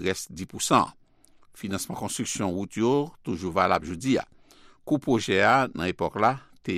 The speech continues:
vennsèt milyà dola. Koulwa wout yo dwe mezire douz pye de laj chak,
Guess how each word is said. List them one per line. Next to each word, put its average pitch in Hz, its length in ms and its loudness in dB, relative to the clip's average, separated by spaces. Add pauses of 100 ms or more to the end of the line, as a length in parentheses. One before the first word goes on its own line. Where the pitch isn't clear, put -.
vennsèt - 720 -4 (160)
milyà 98 260 0
dola. 95 300 2 (840)
Koulwa 175 320 6
wout 123 360 2
yo 143 180 4 (100)
dwe 107 160 2
mezire 101 560 0
douz 139 400 0
pye - 240 -6
de 80 160 -2
laj 76 360 -2
chak, - 400 -2